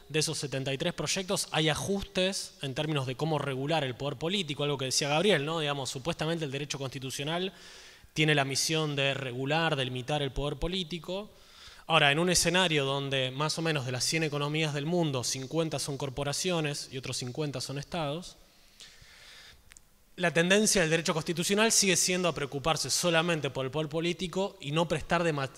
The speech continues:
demasiada atención sobre el poder económico. Por eso reitero, de los setenta y tres proyectos de reforma constitucional presentados por oficialismo y por oposición, solamente nueve incluyen algún tipo de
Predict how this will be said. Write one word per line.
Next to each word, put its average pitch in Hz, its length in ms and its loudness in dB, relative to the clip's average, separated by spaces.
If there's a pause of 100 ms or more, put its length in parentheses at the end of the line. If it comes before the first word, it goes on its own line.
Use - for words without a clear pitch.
demasiada 139 480 0
atención 147 720 -2
sobre 139 360 -4
el 131 80 -4
poder 131 200 -2
económico. 110 640 -6 (220)
Por 139 80 -8
eso 160 120 2
reitero, 165 480 4
de 135 100 -2
los 135 320 -2 (420)
setenta 139 420 0
y 143 40 2
tres 185 180 2
proyectos 170 760 2 (100)
de 135 120 -6
reforma 156 520 -2
constitucional 139 580 0
presentados 131 480 0
por 131 160 -4
oficialismo 151 720 -2
y 131 120 -8
por 123 120 -8
oposición, 180 760 0 (640)
solamente 196 720 6
nueve 196 640 4 (140)
incluyen 175 840 0
algún 139 340 -4
tipo 151 380 -2
de 147 300 0